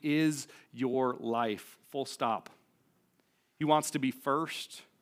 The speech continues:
if you are going to know God. He wants you to live as if life emanates from him, because it does. He is the source of your life.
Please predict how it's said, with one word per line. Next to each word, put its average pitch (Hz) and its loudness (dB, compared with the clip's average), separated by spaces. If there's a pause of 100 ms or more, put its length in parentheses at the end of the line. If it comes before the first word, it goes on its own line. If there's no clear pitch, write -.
(160)
if 127 -8
you 135 0
are 131 2
going 120 0
to 117 -2
know 113 -2
God. 98 -4 (880)
He 139 -4
wants 143 2
you 143 -4
to 135 2
live 127 6
as 113 -4
if 120 -4
life 120 0
emanates 123 0
from 123 -2
him, 101 -6 (500)
because - -14
it 78 -16
does. 92 -12 (1400)
He 139 0
is 127 0
the 113 -6
source - -6 (100)
of 113 -10
your 104 -4
life. 90 -14